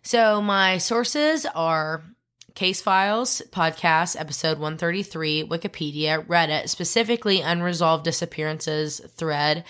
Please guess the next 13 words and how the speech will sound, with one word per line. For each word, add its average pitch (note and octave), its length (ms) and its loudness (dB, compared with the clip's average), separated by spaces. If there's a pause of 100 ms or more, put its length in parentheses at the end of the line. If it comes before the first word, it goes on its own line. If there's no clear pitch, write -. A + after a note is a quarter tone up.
(340)
post E3 480 0
by D#3 420 4
Mythic E3 680 -2
Squirrel E3+ 640 2
One. E3 480 -2 (380)
And E3 240 0
this - 160 0
post D#3+ 320 -2
was D#3+ 100 -6
posted D3+ 420 -8
two - 120 -8
years C#3+ 340 -8
ago. D#3 300 -12